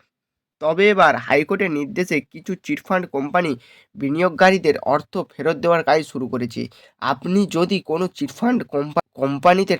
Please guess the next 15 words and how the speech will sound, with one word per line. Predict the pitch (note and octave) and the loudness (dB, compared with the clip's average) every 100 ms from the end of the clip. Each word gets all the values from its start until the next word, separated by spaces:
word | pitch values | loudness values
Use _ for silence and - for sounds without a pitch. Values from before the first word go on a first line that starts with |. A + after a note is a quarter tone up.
| - | -4
টাকা | C#3 D3+ F3 | -8 -2 -2
জমা | C3 C3+ D3+ | 0 0 2
দিয়ে | F3 E3+ | 0 -2
প্রতারিত | B2+ B2 E3+ F3+ | -4 -2 -2 -2
হয়ে | D#3+ C#3 D3 | -2 0 0
থাকেন, | E3 D3+ | 0 -2
তাহলে | A#2+ C#3+ E3 | -2 -2 -2
কিভাবে | D3 - C#3 D#3 | -6 -6 -4 -2
টাকা | F3 D3+ E3 | 0 0 0
ফেরত | E3+ D#3+ F3 | -2 -8 -8
পাবেন | - D#3 F3 C3+ A#2+ _ _ | 0 2 4 2 -2 _ _
তা | A#2+ D3+ | -2 0
নিয়ে | E3+ F#3 F3 | 0 0 -2
কিন্তু | - F3 F3 - | -4 0 0 0
আজকের | B2 C3+ F3 | -4 -2 -4